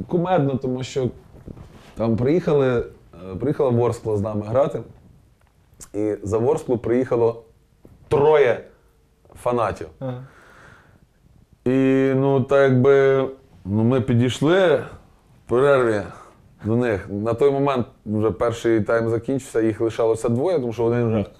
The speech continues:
Speaker 1: <laughs> Він випив менше, ніж хотів, але більше, ніж міг.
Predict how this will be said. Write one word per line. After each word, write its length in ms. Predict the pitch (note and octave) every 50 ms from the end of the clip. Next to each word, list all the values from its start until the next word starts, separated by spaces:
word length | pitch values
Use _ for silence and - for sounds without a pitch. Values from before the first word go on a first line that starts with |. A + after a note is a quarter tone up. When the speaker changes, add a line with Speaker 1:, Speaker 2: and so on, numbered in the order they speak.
| - - - D3+ D3 - C3 C3 B2+ G2+ F2 F#2+ - - - - - - - - - - - - - - - - - -
Speaker 1:
<laughs> 640 | F#3 E3+ C#3+ C#3 C3 A2 - - B2 A#2+ C#3+ - - - - - - - - - - - - - - - - - - - -
Він 200 | B2+ C3 D3+ D#3
випив 680 | D3+ D3+ D3+ E3+ F3 D3+ E3 E3 D3+ C#3 C3 A#2+ B2+ B2 -
менше, 460 | D3+ C3+ C#3 D3+ D3+ D3+ C3+ - D3
ніж 200 | C3+ C3+ C3+ B2
хотів, 360 | - - C#3 C3 - D3+ C#3+ C#3
але 180 | C3 B2 B2 A#2+
більше, 400 | A2+ A#2 C3 A#2+ A2 - A#2+ A#2
ніж 220 | A2+ A2+ G#2 G#2
міг. 220 | G2+ G#2 G2 F#2